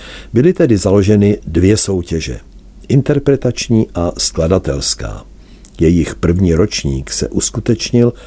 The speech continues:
už roku dva tisíce čtrnáct, druhý pak o čtyři roky později.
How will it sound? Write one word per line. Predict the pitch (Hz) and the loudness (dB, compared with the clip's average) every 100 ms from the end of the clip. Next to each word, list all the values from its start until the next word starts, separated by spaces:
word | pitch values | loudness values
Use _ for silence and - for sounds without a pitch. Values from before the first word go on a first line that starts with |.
| - | -4
už | 123 - | -2 0
roku | 113 - 127 | 0 0 0
dva | 101 85 87 | 0 0 -2
tisíce | - 85 - 85 - | -2 -6 -4 -4 -4
čtrnáct, | 82 - 101 85 60 58 - - - - | -4 -2 -2 -2 -4 -8 -10 -10 -18 -12
druhý | - 98 107 139 | -2 2 4 4
pak | 143 143 - | 2 -2 -4
o | 85 | -8
čtyři | - - 104 127 | -8 -4 0 0
roky | 127 117 131 | 0 0 -2
později. | - 107 - 78 53 | 0 -2 0 -2 -2